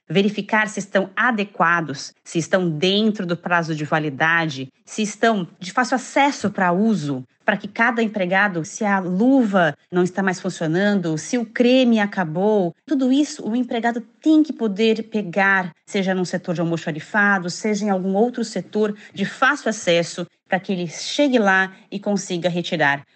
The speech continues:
o equipamento de proteção. A luva tem que estar sempre adequada ao uso. O creme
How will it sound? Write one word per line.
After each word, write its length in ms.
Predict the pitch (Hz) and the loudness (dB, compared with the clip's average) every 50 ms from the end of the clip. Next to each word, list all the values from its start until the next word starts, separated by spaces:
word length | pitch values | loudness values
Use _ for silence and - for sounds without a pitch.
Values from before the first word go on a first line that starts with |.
| _ _ | _ _
o 300 | - 156 156 151 151 151 | -2 0 2 2 4 2
equipamento 640 | 156 156 - - 160 147 147 135 - 127 - 123 - | 2 0 -2 -4 -4 -2 -2 -4 -6 -8 -10 -14 -14
de 140 | 175 - - | -14 -14 -12
proteção. 400 | - 143 - 165 - - - - _ _ _ _ _ | -10 -10 -10 -10 -10 -10 -16 -16 _ _ _ _ _
A 120 | - 190 202 | -6 -4 -2
luva 560 | 196 180 180 226 254 226 175 170 160 156 156 | -2 0 0 0 0 0 0 0 -2 -2 -2
tem 140 | - 196 202 | -6 -6 -6
que 100 | 202 208 | -6 -6
estar 300 | 208 - - - 208 208 | -8 -4 0 0 0 0
sempre 440 | 208 - - - 254 269 285 277 269 | 0 -4 -2 0 2 2 2 2 2
adequada 800 | 233 202 214 214 - - - 208 202 202 202 190 160 147 139 143 - - - - | 0 0 -2 -4 -4 0 2 2 4 4 2 2 2 0 0 0 -4 -14 -8 0
ao 200 | - 175 170 165 | 2 4 4 4
uso. 580 | 160 151 156 156 147 135 131 127 131 127 123 - _ _ _ - | 4 2 2 2 0 0 -4 -6 -8 -8 -10 -12 _ _ _ -2
O 100 | 196 196 | -2 -2
creme 760 | 196 - - - 240 247 254 254 233 214 165 135 127 127 127 | -2 -2 2 4 6 6 6 6 6 4 4 2 2 -2 -6